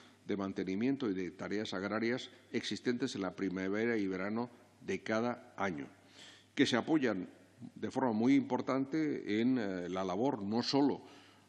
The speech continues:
de, de trabajadores españoles, eh, eh, sino también de trabajadores de otros países europeos y de procedencia extracomunitaria. Lógicamente, las normas,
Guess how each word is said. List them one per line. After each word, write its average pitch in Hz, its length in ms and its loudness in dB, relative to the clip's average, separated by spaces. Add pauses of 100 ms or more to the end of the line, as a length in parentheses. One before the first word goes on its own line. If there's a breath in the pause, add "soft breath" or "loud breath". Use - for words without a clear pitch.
de, 87 960 -2
de 90 160 -6
trabajadores 95 720 -2
españoles, 147 880 -2
eh, 87 300 -6 (580 loud breath)
eh, 95 140 -8
sino 110 300 2
también 117 480 0 (320 loud breath)
de 101 100 -2
trabajadores 95 800 0 (140)
de 120 120 6
otros 139 340 4
países 92 420 -4
europeos 92 600 -4
y 110 80 0
de 120 260 0 (220)
procedencia 95 520 -4
extracomunitaria. 82 840 -6
Lógicamente, 120 800 0 (440 loud breath)
las 104 240 -4
normas, 110 680 2